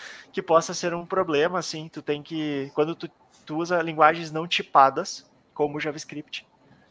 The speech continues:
eh, você, como pessoa desenvolvedora, tem que se preocupar com a tipagem. Não é a linguagem que se preocupa por ti. Então, se tu usa um Java, um TypeScript,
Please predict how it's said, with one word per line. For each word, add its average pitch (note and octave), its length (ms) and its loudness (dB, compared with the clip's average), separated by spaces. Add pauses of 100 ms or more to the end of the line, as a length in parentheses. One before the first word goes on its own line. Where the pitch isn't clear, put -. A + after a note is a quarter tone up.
(420)
eh, C3+ 300 0
você, D3+ 460 -2
como G3+ 260 2
pessoa G3+ 360 0
desenvolvedora, F3+ 800 -2
tem E3+ 240 -10
que - 60 -14
se F3+ 120 -8
preocupar D#3+ 960 4 (240)
com D#3+ 220 -2
a D3+ 40 0
tipagem. A#2 600 0 (160)
Não C#3+ 180 -4
é D3 120 2
a D3+ 40 2
linguagem C#3 560 2
que - 60 -16
se - 80 -14
preocupa C#3+ 400 -10
por D3+ 160 -10
ti. B2 280 -12 (380)
Então, C3+ 180 -10
se - 120 -10
tu C#3 80 -6
usa C#3+ 160 -6
um C3 80 -8
Java, C#3+ 540 8
um B2+ 320 -14
TypeScript, D3 840 -6